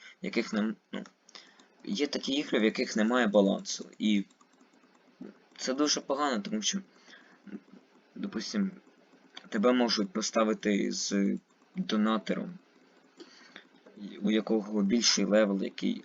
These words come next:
або з людиною опитнішою, яка... Грає більше, ніж ти. І це буває. Я, я, я думаю, знімати ігри там.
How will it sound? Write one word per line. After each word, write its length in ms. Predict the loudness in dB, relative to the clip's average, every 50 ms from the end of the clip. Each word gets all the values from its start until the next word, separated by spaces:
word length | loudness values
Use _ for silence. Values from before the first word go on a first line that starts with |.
| -14 -8
або 320 | -4 -4 0 2 2 2 2
з 100 | 2 0
людиною 540 | 2 2 2 2 2 4 2 2 2 -2 -6 _ _ -20 -20 -10 _
опитнішою, 560 | -2 -2 -2 0 -2 -2 0 0 0 0 0
яка... 380 | 0 2 2 2 2 2 -2 -4 -10 _ _ _ _ _ -20 -8 -8 -6
Грає 340 | -2 0 2 4 4 4
більше, 400 | 4 4 2 2 2 2 2 2
ніж 240 | 2 2 2 0 -2
ти. 200 | -4 -6 -8 -8 -10 _ _ _ _ _ _ _ -20 -20 _ _ _ _ _ _ _ _ _ _ -20 _ -20 -20 -20 _ _ _ _ _ _ -20 _ -20 -20 -20 _ _ -20 -20 -20 _ -20 _ -20 -18 -16 -16 -16 -18 -20 -20 -20 -20 -20 -20 -20 -20
І 60 | -18
це 240 | -10 -8 -6 -6 -6
буває. 440 | -6 -6 -6 -6 -4 -2 2 2 2
Я, 180 | 2 2 -2 -6 -14 -20 -20 -18 -14
я, 180 | -12 -12 -12 -12 -16 -20 -20 -14 -8
я 120 | -6 -4
думаю, 580 | -4 -2 -4 -4 -4 -2 0 2 2 2 2 0 -4 _ -20 -20 _ _ _ _ _ _ _ -20 -18 _
знімати 640 | -6 -4 -2 0 0 0 0 0 -2 -2 0 2 4
ігри 320 | 4 4 4 2 2 -2 -4
там. 340 | -4 -4 -4 -4 -6 -8